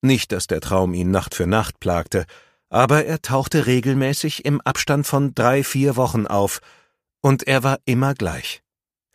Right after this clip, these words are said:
Meistens kündigte er sich dadurch an, dass Erik nicht einschlafen konnte und sich Stunde um Stunde im Bett hin und her wälzte, bis ihm schließlich doch die Augen zufielen und er sich kurz darauf in dem brennenden Haus wiederfand.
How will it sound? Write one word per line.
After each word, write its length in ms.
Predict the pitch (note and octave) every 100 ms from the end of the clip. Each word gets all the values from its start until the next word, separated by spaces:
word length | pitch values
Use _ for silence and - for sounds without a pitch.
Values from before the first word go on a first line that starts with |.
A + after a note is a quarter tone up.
| -
Meistens 720 | F#2+ G#2+ G#2 - A2 A2 - -
kündigte 460 | A#2 G#2+ G2+ -
er 160 | E2+ G2
sich 180 | G#2 -
dadurch 480 | F#2+ F#2 F#2+ -
an, 160 | G#2+ G2+
dass 160 | F#2+ -
Erik 380 | A2+ G2 F#2+
nicht 180 | F#2 -
einschlafen 680 | A2+ A2 - F#2+ F2+ - G2
konnte 380 | - G#2+ A2 G2+
und 220 | A#2 A2
sich 180 | A2+ -
Stunde 400 | B2 B2 B2 A#2+
um 160 | G#2+
Stunde 400 | - C3 B2 G#2+
im 160 | G#2 G2+
Bett 240 | A2+ G2+
hin 160 | - F#2
und 180 | F#2+ G#2+
her 200 | A2 G2+
wälzte, 400 | G#2+ G2+ A#2+ G#2+ - - - -
bis 220 | C3 A#2+
ihm 220 | - A2+
schließlich 500 | - - G#2+ - G#2+
doch 220 | - G2+ -
die 200 | F#2+ A2
Augen 340 | A2+ A2 G#2+
zufielen 640 | - G#2+ - A2 G#2 G#2 - _ _ -
und 300 | F#2+ - -
er 120 | A2
sich 220 | G#2 G#2
kurz 300 | - G#2 -
darauf 380 | - F2 F#2 -
in 180 | - F#2+
dem 220 | F#2+ F#2
brennenden 680 | F#2+ F2+ F#2 F2 - F2 -
Haus 340 | C#2+ - -
wiederfand. 640 | E2 D2+ - - C#2+ -